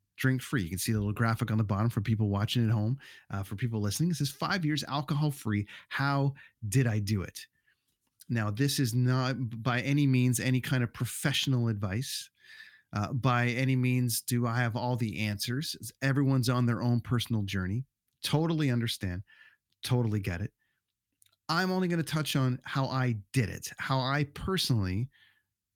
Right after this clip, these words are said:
decided on New Year's to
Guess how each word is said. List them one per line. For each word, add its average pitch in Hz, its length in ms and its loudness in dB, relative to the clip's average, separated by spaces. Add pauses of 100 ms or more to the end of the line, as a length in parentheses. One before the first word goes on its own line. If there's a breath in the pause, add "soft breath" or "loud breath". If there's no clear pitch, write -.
(160)
decided 131 720 2 (800)
on 120 260 4
New 127 80 8
Year's 131 580 4 (1500)
to 131 400 2